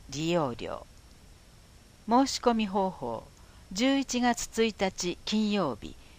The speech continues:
午前十時から、市体育館の窓口または電話で。当日予約は不可。スポーツ大会、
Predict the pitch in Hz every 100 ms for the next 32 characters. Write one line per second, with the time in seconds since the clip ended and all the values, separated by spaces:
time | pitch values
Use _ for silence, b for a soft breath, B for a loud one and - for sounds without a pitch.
0 | - 208 247 185 147 131 226 254 190 143
1 | 139 117 107 - - - b b - -
2 | 240 240 - - 220 247 254 - - 185
3 | 151 135 123 - 160 175 202 196 143 -
4 | 104 - - - 170 196 214 139 113 131
5 | 139 131 123 123 - - - - - -
6 | - - - - 240 247 240 226 233 208
7 | 190 190 190 175 170 165 - - - -
8 | - - - - - - - - - -
9 | - - - - - - _ 440 440 440
10 | - - 440 440 440 440 440 - - -
11 | - - - - - 285 285 285 - -
12 | 285 240 - 135 -